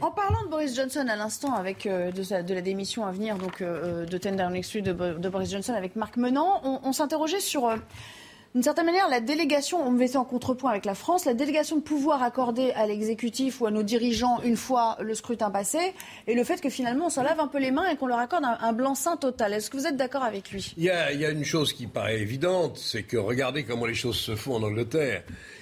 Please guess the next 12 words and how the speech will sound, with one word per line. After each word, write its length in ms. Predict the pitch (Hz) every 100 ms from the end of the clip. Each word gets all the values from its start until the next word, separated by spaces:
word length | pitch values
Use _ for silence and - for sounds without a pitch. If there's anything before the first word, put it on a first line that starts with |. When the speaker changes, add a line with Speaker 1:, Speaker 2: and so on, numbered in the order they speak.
| -
Speaker 2:
Il 80 | 120
sort 300 | - 151 123
de 100 | 113
son 380 | 107 120 107 101
domicile, 800 | 95 120 117 - 208 240 220 190
qui 120 | - 117
est 120 | 113
aussi 300 | 107 127 113
son 160 | 92
lieu 180 | 95 127
de 60 | 127
pouvoir, 640 | 131 131 156 208 226